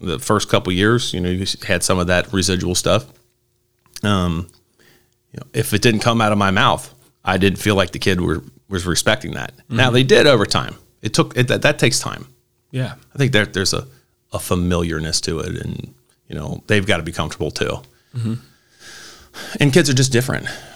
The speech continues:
Speaker 1: Whereas when you were playing or when I was playing, you know, God forbid if, you know, if it didn't come from that guy,
Speaker 2: Yeah.
Speaker 1: I wasn't gonna pay attention.
Speaker 2: One of, one of Kels's,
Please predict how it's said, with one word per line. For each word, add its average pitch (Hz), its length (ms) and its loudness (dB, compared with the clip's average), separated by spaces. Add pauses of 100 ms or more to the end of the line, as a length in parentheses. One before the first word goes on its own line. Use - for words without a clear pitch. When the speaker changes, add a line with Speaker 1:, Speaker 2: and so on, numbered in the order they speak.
Speaker 1:
Whereas 95 360 2
when 82 240 0
you 90 200 4
were 78 100 4
playing 80 380 -2
or 76 80 -2
when 73 140 -4
I 78 120 -4
was 85 120 -4
playing, 76 480 -6
you 57 160 -8
know, 76 100 -6
God 87 260 0
forbid 82 340 0
if, - 220 -8 (160)
you - 80 -18
know, 50 100 -12
if - 240 -8
it 95 120 0
didn't 90 340 0
come 87 220 0
from 76 240 -2
that 82 220 0
guy, 71 360 -8 (1000)
Speaker 2:
Yeah. 120 180 -4
Speaker 1:
I 92 40 2
wasn't 85 260 2
gonna 78 100 -2
pay 71 180 -4
attention. - 480 -6
Speaker 2:
One 117 100 6
of, 117 300 0
one 123 140 4
of 117 100 2
Kels's, 113 800 2